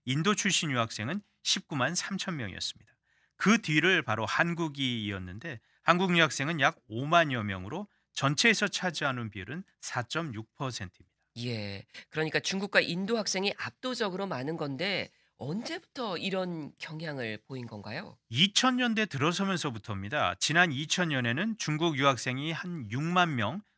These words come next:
Speaker 1: 그리고 인도 출신은 오만 오천여 명이었고 그 뒤를 일본, 한국 출신이 이었는데 당시만 해도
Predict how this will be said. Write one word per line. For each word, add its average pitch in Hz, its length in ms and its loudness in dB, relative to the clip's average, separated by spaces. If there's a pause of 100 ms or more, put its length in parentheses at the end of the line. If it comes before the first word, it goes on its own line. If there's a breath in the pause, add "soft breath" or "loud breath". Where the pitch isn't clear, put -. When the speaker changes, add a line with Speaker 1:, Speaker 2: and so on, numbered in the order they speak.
Speaker 1:
그리고 120 240 0
인도 156 320 2
출신은 151 640 0
오만 139 320 4
오천여 123 480 -2
명이었고 101 640 -6 (340)
그 196 140 4
뒤를 175 400 4
일본, 139 520 2
한국 151 520 0
출신이 127 480 0
이었는데 92 540 -8 (460)
당시만 185 420 6
해도 208 280 2